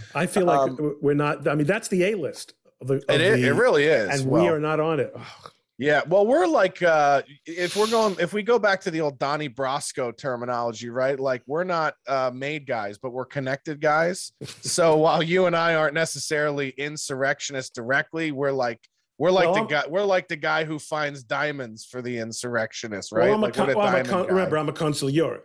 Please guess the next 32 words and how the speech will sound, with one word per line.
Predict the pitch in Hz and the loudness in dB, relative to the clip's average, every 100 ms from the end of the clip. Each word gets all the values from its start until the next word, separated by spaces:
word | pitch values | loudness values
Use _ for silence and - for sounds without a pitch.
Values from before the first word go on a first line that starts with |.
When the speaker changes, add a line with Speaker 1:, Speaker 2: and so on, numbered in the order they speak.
| - | -18
Speaker 1:
okay? | - 139 139 - _ _ | -6 -2 -2 -6 _ _
So, | 151 | 0
Speaker 2:
Yeah. | 156 156 147 - _ _ _ _ _ _ 226 226 _ _ _ | 2 2 0 -8 _ _ _ _ _ _ -20 _ _ _ _
Speaker 1:
uh, | 208 _ - | -20 _ -4
let's | 175 180 | -2 -2
just | 180 | 0
say | 180 | 2
that | 170 | 2
on | 151 | 2
that | 151 143 | 0 0
letter, | 156 147 143 | 2 2 0
I | 143 | 0
might | 160 156 | 0 -2
not, | 143 147 | -4 -2
my | 147 | 0
name's | 160 180 | 2 0
not | 180 170 175 | -2 0 2
there, | 170 180 180 | 2 2 -2
but | 117 113 143 135 | -12 -4 -2 0
there | 135 135 | 0 0
are | 139 | 0
en-, | 143 | -4
enough | 135 160 170 | -2 -2 -2
of | 143 | -4
my | 143 139 | -2 -4
clients | - 156 156 147 - | -4 -2 0 -2 -6
and | 131 123 | -8 -6
friends | 156 151 131 | -2 -2 0
are | 123 | 0
on | 123 | 0
there | 131 131 135 | -2 0 0
that | 135 131 | 0 -2